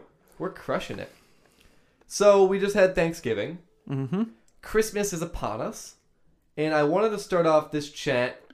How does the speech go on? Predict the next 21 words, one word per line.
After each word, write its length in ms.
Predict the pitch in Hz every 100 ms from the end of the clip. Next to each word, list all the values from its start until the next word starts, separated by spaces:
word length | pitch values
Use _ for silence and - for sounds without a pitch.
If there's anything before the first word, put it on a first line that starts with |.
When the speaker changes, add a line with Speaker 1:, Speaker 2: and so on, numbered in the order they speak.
| _ _
Speaker 1:
asking 480 | 156 170 190 - 151
your 260 | 143 180 208
thoughts 440 | - 170 160 -
on 200 | 143 131
Christmas. 640 | 127 113 - - - - - _ _ _ _ _ -
Where 180 | 180
do 60 | 208
you 120 | 202
sit 220 | 170 175
on 140 | 147 127
Christmas? 420 | - 120 110 107
Are 100 | 120
you 160 | 127 131
a 40 |
fan? 560 | - - 170 175 175 165
Are 100 | 127
you 120 | 117
not 240 | 120 135 156
Speaker 2:
Just 140 | 160
Speaker 1:
a 40 | -
fan? 380 | 165 165 165